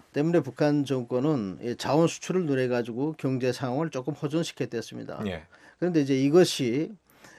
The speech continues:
Speaker 1: 제재로 인해 가지고 다 길이 막히게 된다면 북한은 또다시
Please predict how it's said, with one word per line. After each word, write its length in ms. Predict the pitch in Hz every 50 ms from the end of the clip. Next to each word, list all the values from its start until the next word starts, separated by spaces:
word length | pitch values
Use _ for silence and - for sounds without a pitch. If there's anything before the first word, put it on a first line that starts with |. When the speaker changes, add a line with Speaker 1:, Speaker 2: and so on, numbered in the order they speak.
| - - _
Speaker 1:
제재로 460 | - - 151 143 123 135 135 131 135
인해 180 | 127 127 123 123
가지고 320 | 120 123 120 117 127 123
다 140 | 110 127 120
길이 240 | 113 - 127 123 131
막히게 400 | 127 117 107 104 - - 147 143
된다면 720 | 127 117 107 107 110 104 101 120 151 151 123 95 90 90 90 _ _ _ _ _
북한은 360 | - 123 - 135 127 131 131 127
또다시 760 | 139 135 123 127 120 120 - - 143 160 180 170 151 120